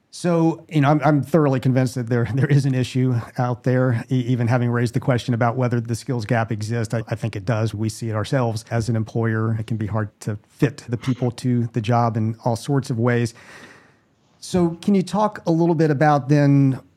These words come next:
what we do to address it, whether you're an employer or whether you're an education and credentialing provider? And I will sort of give a call out too, that throughout the report, you know, at the end of each section, you make some suggestions, and then you have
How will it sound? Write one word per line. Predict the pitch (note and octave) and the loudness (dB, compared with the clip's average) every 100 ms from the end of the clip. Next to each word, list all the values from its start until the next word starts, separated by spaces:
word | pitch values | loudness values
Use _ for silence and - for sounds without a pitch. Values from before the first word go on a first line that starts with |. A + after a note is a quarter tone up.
| _ _ _ | _ _ _
what | - C3+ C#3 C#3+ D3 D3 | -4 2 4 6 4 2
we | C#3+ | 0
do | B2 C3+ C3 C3 C3 C3 - | 2 2 4 4 2 0 -4
to | - C3+ B2+ B2+ B2 A2+ - - | -4 0 2 2 2 -2 -6 -6
address | A#2 A2+ B2+ B2+ A#2+ C3 | -4 -2 0 0 -2 -6
it, | A#2+ A2+ - - - | -8 -10 -16 -14 -2
whether | B2 B2 | 0 2
you're | B2 B2 | 2 2
an | A2+ | 0
employer | G#2+ - F3+ E3+ D#3+ D#3 D3+ C#3+ C#3+ - | 0 2 4 6 4 4 2 0 -2 -8
or | B2+ B2+ | -4 0
whether | B2+ B2 B2 | 0 2 0
you're | A#2+ A#2+ A#2 A#2 | 0 0 0 -2
an | - A#2+ | -4 -4
education | B2+ A#2 - B2+ A#2 B2+ A#2 | -4 -4 -2 -2 -2 -2 -2
and | |
credentialing | A2+ B2 C3 B2+ C3 A#2+ | -2 0 0 0 -4 -2
provider? | A#2+ B2+ B2 A#2+ A#2+ - - | 0 0 0 0 -2 -6 -6
And | B2 | 0
I | B2+ | 2
will | C3+ B2 G#2+ - _ | 4 2 -2 -12 _
sort | - B2+ | -4 0
of | |
give | A#2+ | 0
a | A2+ | -2
call | - C3 B2 | 0 0 0
out | A2+ | -2
too, | - C3+ | -4 -4
that | A#2 | -2
throughout | - F3 D#3 D3 | 2 4 6 4
the | |
report, | B2+ A#2+ D3+ C#3 C3 - _ _ - | -2 0 2 2 0 -10 _ _ 0
you | |
know, | B2+ | 2
at | B2 | 2
the | C3+ | 2
end | C3+ | 2
of | |
each | B2+ B2 | 2 -2
section, | - - C3+ - C#3 B2+ | -6 -6 -6 -4 0 2
you | B2 | 2
make | B2+ | 0
some | - B2 | -2 -8
suggestions, | B2 A2 B2+ - B2+ B2 | -2 0 0 0 0 0
and | A#2+ | 0
then | B2 | 0
you | |
have | A#2+ A2+ | 2 0